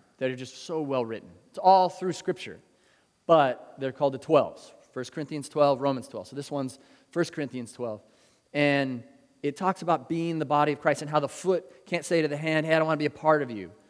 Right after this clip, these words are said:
And the hand can't say to the foot, "I'm, I don't belong here." And I'm, you know how, like, certain times you'll,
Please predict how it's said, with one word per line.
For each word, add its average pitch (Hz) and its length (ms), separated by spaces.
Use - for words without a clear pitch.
And 135 200
the 135 40
hand 156 240
can't 160 160
say 165 120
to 156 40
the 143 60
foot, 156 140
"I'm, 143 280
I 143 120
don't 151 140
belong 131 320
here." 98 200
And 139 420
I'm, 147 280
you 175 100
know 202 80
how, 214 100
like, 175 160
certain - 380
times 160 380
you'll, 135 320